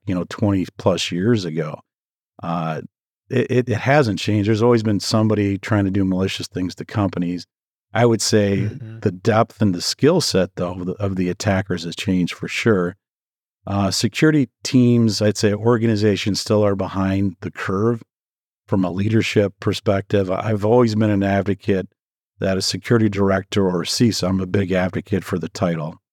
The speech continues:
Speaker 1: that if your, the ciso is not in a position to say no, they're never gonna be successful. They're just gonna be the fault person.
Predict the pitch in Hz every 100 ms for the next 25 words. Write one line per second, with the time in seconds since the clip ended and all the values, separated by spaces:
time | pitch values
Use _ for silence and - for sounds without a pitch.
0 | _ _ _ _ _ _ _ - 117 104
1 | - 101 - _ _ - - 151 - 139
2 | 104 110 123 123 - 98 101 - 101 92
3 | 85 - 95 85 82 95 120 _ _ _
4 | _ - 107 104 101 101 98 92 87 -
5 | 80 - - - 82 90 98 104 104 -
6 | 104 95 90 82 - 80 80 - - -
7 | -